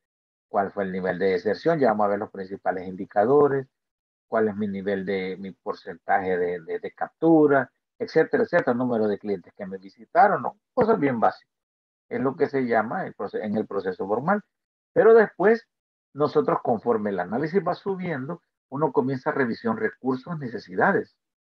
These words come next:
En función de la información y análisis. Tengo estos recursos con estas necesidades y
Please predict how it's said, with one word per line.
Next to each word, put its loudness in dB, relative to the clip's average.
En 2
función 4
de 4
la 4
información 0
y -2
análisis. -6
Tengo -10
estos 0
recursos 4
con -6
estas -6
necesidades -2
y -2